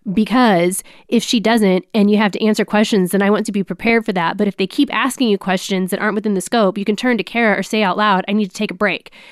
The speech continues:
Then pull her ass out and tell her, "You're not answering any more fucking questions that aren't part of the scope of the subpoena." I don't think it'll go that far, but just in case. I'll come with you on Tuesday morning. I'll sit in the car if I have to. Side note, Jen is not just <laughs> coaching Stuart Smith to lie,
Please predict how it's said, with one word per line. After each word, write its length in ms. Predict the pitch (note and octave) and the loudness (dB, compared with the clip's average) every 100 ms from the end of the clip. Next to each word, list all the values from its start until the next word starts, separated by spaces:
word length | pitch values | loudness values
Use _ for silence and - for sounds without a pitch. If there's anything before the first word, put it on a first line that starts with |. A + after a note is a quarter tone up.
| - | -16
Then 220 | E3+ A#3 D#4+ | -2 0 0
pull 240 | - D4+ | 0 2
her 80 | C#4+ | 2
ass 240 | A3+ A#3 | 0 0
out 240 | A#3 A3 F3+ | 0 0 -2
and 100 | E3+ | -4
tell 200 | A3+ G#3+ | -2 0
her, 200 | F3+ F3+ - _ | -2 -4 -12 _
"You're 120 | F#3+ | -2
not 160 | G3+ - | 0 0
answering 360 | B3+ B3+ G#3 | 0 2 0
any 120 | G#3+ | 0
more 160 | A3+ G3 | 0 -2
fucking 360 | - G#3+ A#3 G#3 | -2 -4 -2 -4
questions 460 | G#3+ G#3 G3 F3+ | -4 -2 -2 -4
that 100 | - | -4
aren't 280 | G3+ G#3 G3+ _ _ | -2 -2 -2 _ _
part 160 | - G3 | -6 -6
of 60 | F3 | -4
the 60 | |
scope 260 | - G3+ G3 | -4 -4 -4
of 60 | |
the 80 | E3+ | -6
subpoena." 500 | - F#3 G3+ F3+ - - - | -10 -8 -8 -8 -12 -8 0
I 80 | |
don't 100 | E4+ | 2
think 160 | F4 D4 | 2 2
it'll 80 | G#3+ | 2
go 180 | F#3+ A3 | 4 4
that 140 | C4 | 2
far, 220 | - C#4 | 2 2
but 120 | G#3 | 2
just 200 | F#3 G#3 | 0 -2
in 80 | E3+ | -4
case. 480 | - F#3 - - - - | -6 -10 -10 -14 -12 -4
I'll 120 | B3+ | 0
come 200 | C#4 C#4 | 2 2
with 120 | A#3+ B3 | 4 2
you 80 | |
on 60 | G#3+ | 2
Tuesday 300 | A#3+ G#3+ A3 | 2 2 2
morning. 460 | G#3 G3+ G3+ G3 G#3 | 2 2 2 0 0
I'll 140 | G#3+ | -2
sit 160 | A3 - | 0 -2
in 60 | |
the 40 | - | -4
car 240 | - F3 | -4 -4
if 100 | F#3 | -4
I 40 | - | -8
have 200 | E3+ - | -10 -10
to. 260 | - - - _ - | -12 -14 -20 _ -8
Side 260 | C#4+ C4+ | -2 -2
note, 280 | C4 A#3+ - _ A3+ | -2 -4 -6 _ -2
Jen 260 | C4+ D4 | 2 4
is 360 | C4+ A#3+ A3 A3+ | 4 0 -2 -2
not 240 | A#3+ B3 A#3 | -2 0 0
just 260 | G#3+ A3 - | 0 -2 0
<laughs> 80 | |
coaching 280 | A#3+ A3+ A#3+ | 0 0 -2
Stuart 320 | G#3 A#3+ G#3+ | -2 -4 -4
Smith 240 | G3 G#3 F#3+ | -4 -8 -8
to 160 | F#3+ | -10
lie, 500 | F#3+ A3+ G#3+ F3 E3+ | -2 0 2 0 -2